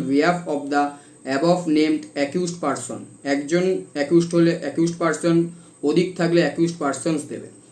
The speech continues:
তারপরে দেখো most respectfully শ্বেত। চলো এক নম্বরে যাই। "That your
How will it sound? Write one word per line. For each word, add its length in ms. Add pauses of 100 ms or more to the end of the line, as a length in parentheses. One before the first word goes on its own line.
(300)
তারপরে 320
দেখো 480
most 640
respectfully 680
শ্বেত। 440 (1500)
চলো 180
এক 200
নম্বরে 360
যাই। 200 (1080)
"That 420
your 120